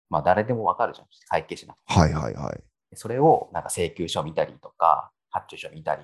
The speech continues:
Speaker 1: とか、Excelの資料見たりとか、通行して、うん、これも百円、百円、百円、百円、うん、そこなし、オッケーっていう作業めっちゃめっちゃあるんですよ。
Speaker 2: <laughs> なるほどな。もうなんか、なんていうんですかね。単純作業ですね。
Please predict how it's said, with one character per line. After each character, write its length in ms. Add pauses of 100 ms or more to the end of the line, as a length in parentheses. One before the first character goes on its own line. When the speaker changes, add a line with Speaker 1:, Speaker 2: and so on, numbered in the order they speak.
Speaker 1:
と 80
か、 460 (200)
Excel 360
の 220
資 120
料 100
見 80
た 100
り 100
と 80
か、 120 (140)
通 120
行 120
し 60
て、 140
う 20
ん、 140
こ 100
れ 60
も 60
百 200
円、 80
百 220
円、 60
百 220
円、 80
百 80
円、 140 (220)
う 40
ん、 20
そ 220
こ 120
な 80
し、 80
オ 80
ッ 80
ケ 100
ー 20 (120)
っ 40 (500)
て 80
い 40
う 40
作 200
業 140
め 100
っ 60
ち 40
ゃ 60
め 80
っ 60
ち 60
ゃ 40
あ 60
る 40
ん 40
で 40
す 120
よ。 40 (280)
Speaker 2:
<laughs> 260
な 100
る 80
ほ 120
ど 120
な。 200
も 140
う 20
な 100
ん 20
か、 180 (340)
な 80
ん 60
て 80
い 20
う 0
ん 0
で 0
す 80
か 80
ね。 140
単 240
純 160
作 120
業 80
で 60
す 80
ね。 140